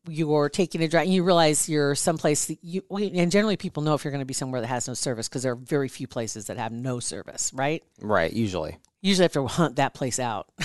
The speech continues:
Speaker 1: <laughs> You're looking for that
Speaker 2: Yeah,
Speaker 1: place.
Speaker 2: there are very few that have, like, you have intermittent spots in town, but there's, like,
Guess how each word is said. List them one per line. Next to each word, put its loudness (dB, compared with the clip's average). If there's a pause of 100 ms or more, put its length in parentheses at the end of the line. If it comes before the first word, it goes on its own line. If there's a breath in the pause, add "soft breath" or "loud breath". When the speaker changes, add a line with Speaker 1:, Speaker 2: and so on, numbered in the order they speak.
(140)
Speaker 1:
<laughs> 6
You're 8
looking 6
for 2
that 6
Speaker 2:
Yeah, 8
Speaker 1:
place. 2
Speaker 2:
there 8
are 8
very 8
few 4
that 6
have, 2
like, 4
you 10
have 6
intermittent 4
spots 4
in 0
town, 2
but -2
there's, -2
like, 0